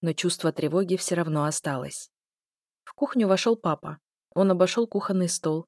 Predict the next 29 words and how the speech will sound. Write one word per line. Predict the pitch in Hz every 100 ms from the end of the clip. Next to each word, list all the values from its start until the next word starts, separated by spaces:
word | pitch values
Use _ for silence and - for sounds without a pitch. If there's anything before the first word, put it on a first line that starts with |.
| _
подошел | 160 160 - 208
ближе | 185 165 180
к | 196
маме, | 170 156 156 160 _ _ _
нежно | 165 185 185 185
обнял | 190 185 180 175
ее | 165 180
за | 180
талию | 180 147 147 160 -
и |
поцеловал | 190 196 - 185 160 156
в | -
щеку. | - 143 - 131 143 _ _ _ _ _ _ _ _ _ -
«Ну | 214
что | 247 - 294
вы | 185
тут, | 156 139
мои | 170 170
принцессы?» | 165 175 180 170 143 - - 175 _ _ _ -
Он | 170 160
мило | 175 170
улыбнулся. | 165 175 180 180 147 143 - 156 - _ _ _ _ -
«У | 165
вас | 180 175
уже | 170
все | 170 -
готово?» | 170 170 247 226 135 - _ _ _ _ _
«Да, | 208 240
дорогой. | 175 160 160 151 147